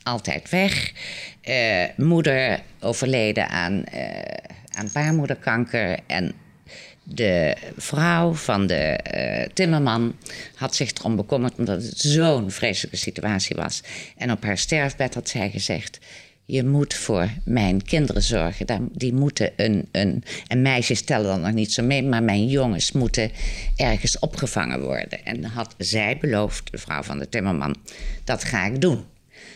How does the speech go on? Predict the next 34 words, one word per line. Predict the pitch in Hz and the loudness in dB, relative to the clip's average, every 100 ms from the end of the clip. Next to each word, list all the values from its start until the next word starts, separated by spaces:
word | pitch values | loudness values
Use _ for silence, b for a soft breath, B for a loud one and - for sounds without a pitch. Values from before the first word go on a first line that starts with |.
| B | B
Dus | 120 - | -6 0
vandaar | 139 139 139 120 | 2 2 2 2
dat | 90 - | 0 0
ze | 151 | 2
mij | 151 147 78 95 190 - _ _ _ _ _ | 4 4 2 0 -2 -8 _ _ _ _ _
in | 131 107 | -2 0
mijn | 85 92 - - - | 2 0 -2 -18 -20
kraag | - 160 190 202 | -6 2 2 2
greep. | - 90 78 95 - B B B | 0 -2 0 -2 -4 B B B
Want | 127 127 | -4 -4
iedere | - 254 233 185 131 | -2 0 2 2 2
nacht, | 123 117 - - - | 2 0 -4 -10 -8
als | 120 - | -6 -2
ze | 139 | -2
lag | 120 - | -2 -4
te | 110 | -4
slapen, | - 180 160 104 - 175 - B B B B | 0 2 2 0 0 -2 -2 B B B B
dan | - 143 | -6 -2
werd | 135 131 | 0 0
ze | - | -4
op | - | -4
de | - | -4
schouder | - - 175 185 120 | -4 0 2 2 0
getikt | 110 - 85 - - | -4 -2 -4 -4 -8
na | 143 135 | -4 -2
de | 110 104 | -2 0
dood | 110 95 - | 0 0 -4
van | - 78 85 - | -6 -4 -6 -10
die | - 113 104 | -12 -4 0
moeder. | 95 90 147 247 - _ b b b b b b b b _ | 2 2 0 -2 -12 _ b b b b b b b b _
En | - 175 | 0 2
dan | 156 | 2
zei | 143 98 98 | 2 0 0
ze: | 90 | -2